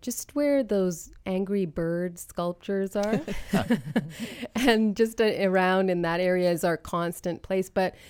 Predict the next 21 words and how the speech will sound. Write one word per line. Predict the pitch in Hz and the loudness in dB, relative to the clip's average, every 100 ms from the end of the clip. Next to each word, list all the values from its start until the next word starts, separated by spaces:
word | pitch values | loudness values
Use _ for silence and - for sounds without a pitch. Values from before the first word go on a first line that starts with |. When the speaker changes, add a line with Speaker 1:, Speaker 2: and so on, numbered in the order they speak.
| - - | -12 0
Speaker 1:
we've | 214 226 | 2 4
also | 240 262 294 | 6 4 2
expanded | 226 - - 180 180 180 | 0 0 -2 0 0 -2
to, | - 185 180 175 170 - | -2 0 2 2 0 -2
uh, | - 180 170 170 | -6 -4 -4 -2
I | 180 | -2
wanted | 180 180 180 | 0 0 -2
to | - 180 170 160 | -2 -2 0 -2
do, | 156 185 170 165 160 - | -4 -2 -2 -2 -8 -10
um, | 185 170 165 165 170 - 160 | -6 -6 -4 -6 -6 -10 -4
Dude | 196 165 | -4 -4
Chilling | - 175 170 | -4 -2 -4
Park. | - 160 185 311 - - - - | -4 -4 -4 -6 -12 -20 -20 -10
And | - 185 185 | -2 0 0
it | 175 | 0
just | 190 - | -2 -2
turned | 220 208 226 | 0 2 2
Speaker 2:
<laughs> | 294 | 2
Speaker 1:
out | 240 196 196 | 4 4 2
that, | - 196 190 185 180 - 202 | 0 2 4 2 0 0 0
uh, | 180 175 | 2 0